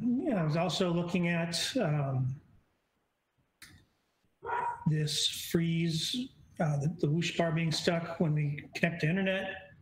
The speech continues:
Um, I think that was also fixed when I did the, uh, progress bar fix, 'cause I have not seen that since either. So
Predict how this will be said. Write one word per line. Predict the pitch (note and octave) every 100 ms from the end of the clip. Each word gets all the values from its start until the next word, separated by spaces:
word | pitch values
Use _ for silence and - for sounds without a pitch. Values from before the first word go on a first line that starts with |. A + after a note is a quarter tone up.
| - - - - -
Um, | D3 C#3 C#3 G#3
I | D#3+
think | F#3 E3 - D#3
that | D#3+ D#3+ E3
was | D#3+
also | E3+ D#3+ D#3 F3
fixed | D#3+ F3+ E3+ - - -
when | F#3+ D#3+
I | D3
did | D3 D#3 D3
the, | D3+ D#3 D3+
uh, | D3 D3 C#3+ C#3+ - - - - _ _ _
progress | - E3 E3+ E3+
bar | F3+ F3 F3
fix, | F3+ F3+ - -
'cause | - D3
I |
have | D3+
not | D3+ D3
seen | - D#3
that | D3+ E3
since | - E3+ E3+
either. | E3+ D#3+ E3 F3 E3+ - - - - _ _ _
So | -